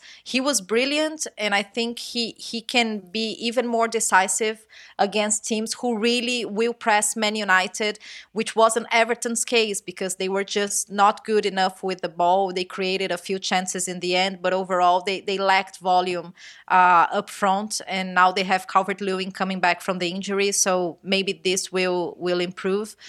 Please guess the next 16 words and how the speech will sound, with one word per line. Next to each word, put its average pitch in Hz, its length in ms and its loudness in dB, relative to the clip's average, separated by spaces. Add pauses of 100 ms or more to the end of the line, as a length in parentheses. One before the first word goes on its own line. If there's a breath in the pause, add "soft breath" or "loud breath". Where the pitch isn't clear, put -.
(300 loud breath)
But, 190 460 0 (200)
but 185 240 -2
yeah, 185 340 2 (120)
uh, 185 160 6
good 208 240 -2
news 208 220 0
for 196 120 -2
Man 185 180 0
United 170 460 0
after 170 420 0
a 143 120 -4
couple 180 300 -4
of - 420 -6 (320)
very 185 280 0
weird 170 340 -2
matches. 160 580 -6